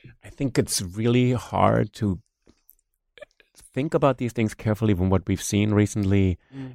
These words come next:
Speaker 1: in Congress and what
Speaker 2: Mm-hmm.
Speaker 1: we've heard that someone says, "I have, you know, nephews and nieces," or
Speaker 2: I
Speaker 1: something.
Speaker 2: know.
Speaker 1: It's weird legitimation moments, as if that legitimates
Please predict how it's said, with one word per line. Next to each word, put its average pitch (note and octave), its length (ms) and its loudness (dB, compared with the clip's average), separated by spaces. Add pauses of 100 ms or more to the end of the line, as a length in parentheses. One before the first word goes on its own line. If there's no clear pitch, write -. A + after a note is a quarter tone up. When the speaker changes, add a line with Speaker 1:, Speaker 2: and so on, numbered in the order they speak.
Speaker 1:
in G2 160 -2
Congress A2+ 760 0 (120)
and F2 320 2 (120)
what F#2 180 -2
Speaker 2:
Mm-hmm. E2+ 60 -2
Speaker 1:
we've F#2+ 160 2
heard G#2+ 340 0
that - 260 -12 (640)
someone G2 640 0
says, F#2 200 2
"I F2+ 120 2
have, F2 420 0 (200)
you E2+ 140 -6
know, D#2 180 -10 (100)
nephews F2+ 580 -2
and A2 160 0
nieces," - 520 0
or - 60 0
Speaker 2:
I - 20 -2
Speaker 1:
something. G2 380 0
Speaker 2:
know. - 80 -6
Speaker 1:
It's - 140 -20
weird F#3 260 0
legitimation A2+ 760 0
moments, G#3+ 480 0
as - 160 -4
if G#2+ 120 -4
that G2 220 0
legitimates A#2 720 0